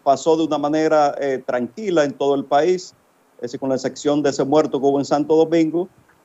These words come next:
y lo que esperamos ya es que llegue el dieciséis de agosto para que se instalen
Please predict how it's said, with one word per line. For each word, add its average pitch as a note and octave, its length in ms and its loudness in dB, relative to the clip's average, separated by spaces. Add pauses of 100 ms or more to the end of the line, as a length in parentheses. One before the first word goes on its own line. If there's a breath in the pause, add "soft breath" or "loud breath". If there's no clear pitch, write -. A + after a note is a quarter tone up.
(180)
y F3 120 2
lo F3 120 4
que F3 60 -2
esperamos D3+ 580 0
ya F3 300 2
es D#3+ 80 -8
que C#3+ 140 -6
llegue D3 180 -2
el D3+ 80 -2
dieciséis C#3+ 420 -4
de D3+ 60 4
agosto D#3 480 0 (400)
para C3+ 220 0
que C3+ 100 -6
se D3+ 140 -4
instalen D3+ 560 0